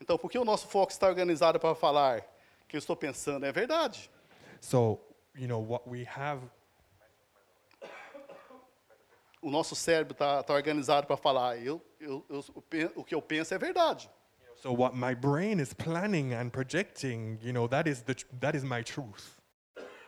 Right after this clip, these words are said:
Speaker 1: O que aconteceu com esses, com esses homens? Dez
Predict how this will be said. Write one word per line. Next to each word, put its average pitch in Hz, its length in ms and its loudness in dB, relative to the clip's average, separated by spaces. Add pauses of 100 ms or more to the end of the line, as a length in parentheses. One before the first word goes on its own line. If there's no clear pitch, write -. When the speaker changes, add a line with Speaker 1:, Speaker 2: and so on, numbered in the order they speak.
(560)
Speaker 1:
O - 80 -12
que 233 140 0
aconteceu 220 640 2
com 185 80 -2
esses, - 420 -8
com - 80 -8
esses 156 300 -4
homens? 139 600 2 (1040)
Dez - 1500 4